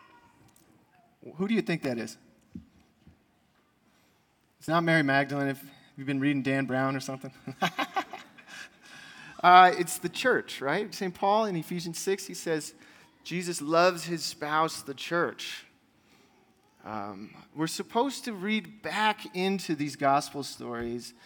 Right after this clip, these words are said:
this image of knowing who the bridegroom is and who the bride is.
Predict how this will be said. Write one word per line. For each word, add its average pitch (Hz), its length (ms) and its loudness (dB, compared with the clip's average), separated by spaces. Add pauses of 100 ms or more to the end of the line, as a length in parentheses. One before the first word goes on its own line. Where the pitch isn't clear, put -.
(440)
this 135 240 -6
image 190 360 2
of 139 120 -4
knowing 190 520 2
who 180 200 -4
the 160 120 -2
bridegroom 143 1000 2
is 123 520 -8
and 127 100 -12
who 143 100 -6
the 131 120 -6
bride 135 360 2
is. 107 300 -12